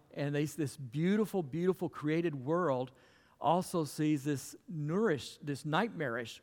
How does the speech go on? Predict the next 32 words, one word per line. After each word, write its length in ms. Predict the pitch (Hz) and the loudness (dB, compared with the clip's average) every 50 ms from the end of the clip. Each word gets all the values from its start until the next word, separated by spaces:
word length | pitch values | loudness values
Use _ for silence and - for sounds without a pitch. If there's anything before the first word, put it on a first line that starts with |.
| _ - | _ -8
world 500 | 143 139 131 120 110 101 95 - - - - _ _ _ _ _ _ _ _ _ _ _ _ _ _ _ _ _ _ _ _ _ _ _ _ | -6 -4 -4 -2 -4 -4 -6 -8 -12 -16 -20 _ _ _ _ _ _ _ _ _ _ _ _ _ _ _ _ _ _ _ _ _ _ _ _
that 100 | 143 139 | -4 -4
is 100 | 143 135 | -4 -4
somehow 600 | - - 170 180 185 170 170 160 151 151 147 147 | 0 2 2 2 2 2 0 0 0 0 -2 -4
sustained 580 | 135 - 143 127 - - - 139 143 143 139 123 | -6 -8 -8 -8 -6 -4 -4 -2 -2 -2 -2 -4
by 140 | 127 120 113 | -4 -6 -4
God. 380 | 117 - 57 - - - - - - _ _ _ _ _ _ _ _ _ _ _ _ - _ _ _ _ _ _ _ _ _ _ _ _ _ _ _ _ _ - | -6 -6 -6 -6 -6 -8 -10 -14 -20 _ _ _ _ _ _ _ _ _ _ _ _ -20 _ _ _ _ _ _ _ _ _ _ _ _ _ _ _ _ _ -4
And 120 | 120 131 | -2 0
my 200 | 135 139 160 180 | 2 4 4 6
only 240 | 180 180 180 180 170 | 6 6 6 4 4
explanation 640 | 156 - - - 151 147 143 147 139 - 143 135 131 | 2 0 -2 -2 0 2 2 2 0 0 -2 -2 -2
is 140 | 135 131 113 | -2 -2 -4
that 140 | 131 120 - | -6 -4 -2
there 180 | 147 143 139 | -2 0 0
is 120 | 135 120 127 | 0 -2 -4
a 100 | 117 113 | -6 -8
force 340 | - - 143 143 135 - | -6 -6 -4 -4 -4 -4
of 120 | 151 120 120 | -6 -6 -4
evil 400 | 127 120 110 107 104 110 123 143 - - | -6 -6 -6 -6 -8 -8 -10 -12 -12 -10
that's 160 | 120 120 - | -10 -10 -10
cosmic 580 | - - - 123 123 117 113 - 110 107 - - | -12 -12 -8 -8 -8 -8 -8 -12 -14 -14 -14 -14
out 140 | 117 107 - - | -16 -16 -16 -16
there. 280 | - - - 131 - - _ _ - - - _ _ _ _ _ _ _ _ _ _ _ _ _ _ _ | -16 -16 -16 -16 -18 -20 _ _ -20 -20 -20 _ _ _ _ _ _ _ _ _ _ _ _ _ _ _
I 100 | 127 147 | 4 4
don't 240 | 151 165 165 165 - | 4 4 2 0 0
think 220 | 175 165 151 - - | -2 -2 -2 -2 -6
free 300 | - - - 170 165 160 | -6 0 2 4 4 4
will 320 | 156 151 151 151 156 147 | 4 4 2 2 2 2
alone 540 | 131 127 127 131 131 139 147 160 175 175 165 - _ _ _ _ _ _ _ _ - | 2 0 0 0 0 0 0 -2 -2 -4 -8 -10 _ _ _ _ _ _ _ _ -4
answers 380 | 139 139 139 135 - 143 123 113 | -4 -2 -2 -4 -4 -6 -6 -4
that 180 | 131 117 - | -4 -6 -6
question. 400 | - - 113 95 - - - 90 | -8 -10 -10 -10 -10 -12 -16 -18